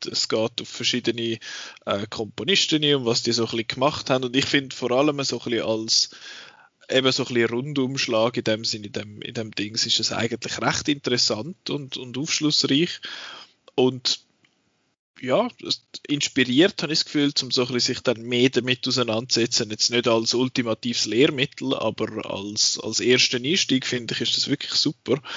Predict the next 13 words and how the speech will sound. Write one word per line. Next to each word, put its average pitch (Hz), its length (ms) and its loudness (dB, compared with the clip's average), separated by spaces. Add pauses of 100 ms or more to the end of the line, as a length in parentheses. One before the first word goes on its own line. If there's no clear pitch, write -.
(340)
Und 127 480 2 (140)
man 123 160 0
kann 131 160 4
den 120 160 8
auch 117 120 6
schauen, 127 680 4
ähm, 117 500 -8
auf - 280 -10
Kino 127 400 0
on 120 160 -4
Demand 110 460 -4
gibt's - 300 -4
den 107 240 -6